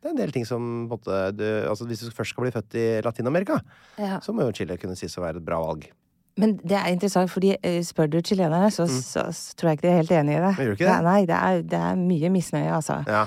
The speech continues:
Speaker 2: Og det, det kan vi jo komme tilbake til. Det handler jo liksom om store for-, med, om, det er veldig store forskjeller.
Speaker 1: Ja.
Speaker 2: Og så, ja, nei, det,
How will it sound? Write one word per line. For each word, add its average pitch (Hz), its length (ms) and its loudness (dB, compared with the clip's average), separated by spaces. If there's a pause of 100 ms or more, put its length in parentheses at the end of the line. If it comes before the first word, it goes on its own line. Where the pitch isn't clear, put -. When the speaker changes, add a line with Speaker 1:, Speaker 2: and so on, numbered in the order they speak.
(120)
Speaker 2:
Og 196 80 4
det, 220 340 8 (580)
det 190 480 4
kan 160 160 0
vi 160 60 2
jo 160 40 0
komme 156 160 0
tilbake 156 300 -2
til. 185 120 2
Det 185 120 4
handler 170 240 2
jo 156 140 -2
liksom 156 260 -4
om 160 100 0
store 165 320 0
for-, 170 300 -4
med, - 500 -2
om, 85 340 -2 (220)
det 165 220 -2
er 175 100 2
veldig 170 200 2
store 190 180 0
forskjeller. 190 560 2
Speaker 1:
Ja. 117 120 2 (580)
Speaker 2:
Og 190 80 4
så, 196 260 -2
ja, 175 240 4 (120)
nei, 180 260 2
det, 180 800 -2